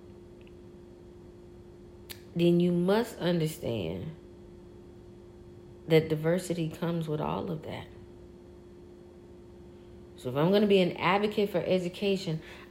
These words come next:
I can't advocate for K through twelve and then don't advocate for prison education. You get what I'm saying?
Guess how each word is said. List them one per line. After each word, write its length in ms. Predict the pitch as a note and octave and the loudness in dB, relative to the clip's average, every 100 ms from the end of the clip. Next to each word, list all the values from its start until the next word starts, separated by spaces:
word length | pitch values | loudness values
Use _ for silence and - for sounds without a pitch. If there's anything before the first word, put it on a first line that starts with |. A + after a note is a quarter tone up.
| - | 2
I 140 | F3 | 4
can't 440 | F3 - G#3+ G3 F3+ | 4 2 4 4 4
advocate 560 | E3+ E3+ F3 F3 E3 - | 4 4 4 2 2 2
for 60 | D#3 | -2
K 280 | - E3+ | 2 2
through 160 | E3 E3 | 4 0
twelve 460 | D#3 F#3 F3+ E3+ D#3+ | 4 6 8 6 4
and 160 | D#3+ | 6
then 140 | D#3+ D3+ | 6 4
don't 220 | D3+ C#3+ | 2 0
advocate 580 | D3 D3+ D3+ D#3+ C#3+ - | -2 -2 -2 0 0 -2
for 80 | C3+ | -6
prison 380 | - D#3 D3+ B2+ | -2 0 0 -4
education. 540 | A2 - - F#2 - - - - - - - - - - - - - - - - - | -6 -8 -10 -8 -10 -16 -20 -20 -20 -20 -20 -20 -20 -20 -20 -20 -20 -20 -20 -20 -4
You 100 | E3 | 2
get 120 | E3+ | 6
what 100 | F3 | 6
I'm 120 | F3 | 4
saying? 300 | F3 G3 G3+ | 2 -4 -6